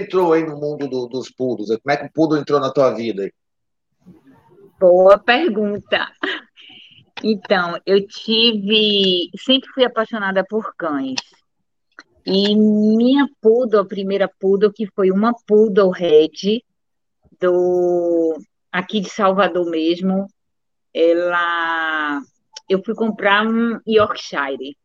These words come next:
Speaker 2: <laughs> Quando eu cheguei na cri-, eu não era, não tinha canil.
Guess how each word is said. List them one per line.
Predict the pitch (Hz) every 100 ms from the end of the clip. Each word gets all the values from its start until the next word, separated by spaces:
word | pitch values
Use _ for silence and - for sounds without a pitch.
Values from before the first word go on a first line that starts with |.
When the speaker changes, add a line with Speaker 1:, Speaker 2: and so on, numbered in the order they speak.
| _
Speaker 2:
<laughs> | - 466 - _ _ _ 202 - - - -
Quando | 247 262 277
eu |
cheguei | 277 349 226 202 208
na | 208 196
cri-, | - 233
eu | 214
não | 208 196
era, | 190 226
não | 240 240
tinha | - 214
canil. | 269 403 208 156 156